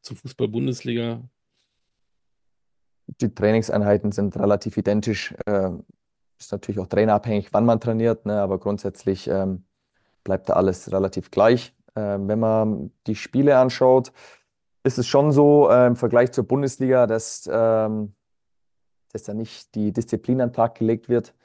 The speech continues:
Speaker 2: über neunzig Minuten hinweg, dass man wenig Räume hat, sondern teilweise öffnen sich dann schon, äh, Räume, sodass man die auch bespielen kann in der M L S. Ähm, aber auch die wär-,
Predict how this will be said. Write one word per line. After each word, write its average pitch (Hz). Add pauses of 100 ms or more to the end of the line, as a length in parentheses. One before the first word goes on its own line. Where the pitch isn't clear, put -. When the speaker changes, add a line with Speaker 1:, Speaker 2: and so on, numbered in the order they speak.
(320)
Speaker 2:
über 107
neunzig 113
Minuten 120
hinweg, 110
dass 104
man 101
wenig 113
Räume 156
hat, 107
sondern 107
teilweise 107
öffnen 117
sich 110
dann 110
schon, 113 (460)
äh, 104
Räume, 120
sodass 107
man 110
die 113
auch 107
bespielen 131
kann 131
in 127
der 120
M 123
L 123
S. - (640)
Ähm, 104 (220)
aber 139 (320)
auch -
die 127
wär-, 123